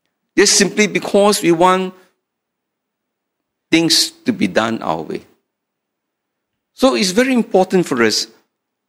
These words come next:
We have to look at the truth, s-, what is before us.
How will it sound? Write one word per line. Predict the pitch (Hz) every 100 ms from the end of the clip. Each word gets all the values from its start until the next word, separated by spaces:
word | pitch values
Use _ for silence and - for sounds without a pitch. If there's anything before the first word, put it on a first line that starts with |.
| _
We | 220
have | 226 233
to | 208
look | 190 214
at | 196
the | 139
truth, | 135 - - 151 196 127 - - _ _ _ _ _ -
s-, | - - - _
what | - -
is | 180 -
before | - 135 - 151 147 98
us. | 92 -